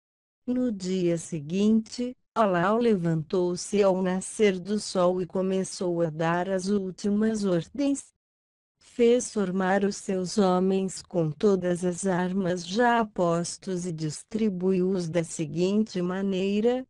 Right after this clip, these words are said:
formou trinta esquadrões de dez mil homens cada um, sob o comando de um capitão. Quando os esquadrões estavam formados,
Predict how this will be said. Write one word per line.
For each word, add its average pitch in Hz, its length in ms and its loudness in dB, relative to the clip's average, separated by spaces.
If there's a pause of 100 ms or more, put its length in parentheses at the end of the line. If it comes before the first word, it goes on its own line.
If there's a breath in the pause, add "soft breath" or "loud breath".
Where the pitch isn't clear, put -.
(140)
formou 208 720 0
trinta 208 480 0
esquadrões 175 1000 0
de 180 180 0
dez 196 500 0
mil 175 300 0
homens 175 640 0
cada 196 480 0
um, 233 160 -2 (240)
sob 165 440 -2
o 143 80 -6
comando 180 720 -2
de 160 120 -4
um 160 160 0
capitão. 196 800 -2 (720)
Quando 269 380 2
os 226 160 0
esquadrões 180 1040 0
estavam 185 680 -2
formados, 196 1120 0